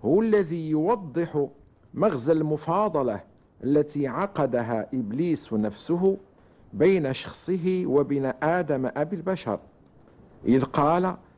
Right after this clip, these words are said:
فيما حكى عنه كتاب الله في سورة الأعراف وسورة صاد: "أنا خير منه،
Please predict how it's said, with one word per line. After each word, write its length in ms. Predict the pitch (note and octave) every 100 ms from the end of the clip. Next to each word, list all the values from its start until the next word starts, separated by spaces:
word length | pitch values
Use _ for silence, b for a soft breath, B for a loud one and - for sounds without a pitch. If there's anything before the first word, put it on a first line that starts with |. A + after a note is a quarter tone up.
| b b
فيما 400 | - D3+ D#3+ D#3
حكى 320 | D3+ D#3 D#3
عنه 380 | D#3 C3 D3 C#3
كتاب 480 | C#3+ D3 D3+ D3 C#3
الله 440 | C#3+ C#3+ C#3 B2
في 200 | C3+ C3+
سورة 520 | C3 - F3+ G3 D3 -
الأعراف 680 | C#3 B2 A#2 E3+ C#3 D#3+ A#2+ -
وسورة 720 | F#2 B2 B2 - G3 E3+ B2 - A#2+
صاد: 420 | - F#3 G3+ G#3 D#3 - _ _ b b b -
"أنا 440 | F#3+ G#3 F#3 D3 C#3+
خير 500 | - G#3+ A3 E3+ D#3+
منه، 380 | D#3+ G#3+ E3+